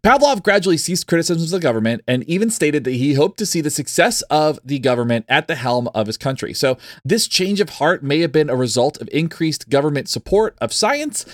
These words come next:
and of his own feelings of patriotism when war with Japan seemed imminent. So he was never a communist,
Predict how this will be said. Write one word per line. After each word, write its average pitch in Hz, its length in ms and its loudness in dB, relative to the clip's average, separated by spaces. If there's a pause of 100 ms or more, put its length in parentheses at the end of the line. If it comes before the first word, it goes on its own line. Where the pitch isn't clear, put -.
(180)
and 277 260 4
of 190 160 2
his 175 100 -2
own 180 160 0
feelings 156 280 0
of - 80 -4
patriotism 139 640 0
when 120 300 -2
war 139 280 2
with 127 180 -2
Japan 143 440 0
seemed 127 320 -2
imminent. 131 380 0
So 131 260 0 (240)
he 185 100 2
was 196 140 2
never 208 200 6
a 269 60 2
communist, 190 680 -2